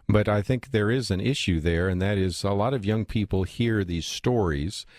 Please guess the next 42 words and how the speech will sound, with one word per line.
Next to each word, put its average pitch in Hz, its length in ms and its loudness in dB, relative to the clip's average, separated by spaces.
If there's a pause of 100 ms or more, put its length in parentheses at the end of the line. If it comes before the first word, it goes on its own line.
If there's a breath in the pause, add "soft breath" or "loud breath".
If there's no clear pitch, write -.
(280 loud breath)
these 87 200 2
so-called 87 440 0
Bible 92 360 0
stories, 78 600 -2
and 87 160 -2
I've, 82 240 -4
uh, 85 280 0
chatted 95 360 0
with 85 180 0
some 90 400 -2
people 98 420 0
that 87 180 0
have 80 120 -4
said, 90 360 -2
"Well, 92 220 0
that 87 220 -2
means 87 280 -2
they're 82 120 0
not 82 240 -2 (120)
true, 85 560 -2 (440 loud breath)
or 95 340 0
they're 90 300 0
just 92 240 -4
stories," 98 640 0
and 87 100 -2
after 95 280 -2
a 87 40 0
while, 92 360 2
again, 92 380 -2
it's 87 200 -2
that 92 260 -2
kind 104 180 0
of 82 100 -2
that 80 180 -2
truncated 104 680 -2
gospel. 92 500 0
Instead 95 280 -2
of 82 80 -4
saying 95 360 0
that 82 100 -2
the - 80 -2
Bible 101 600 0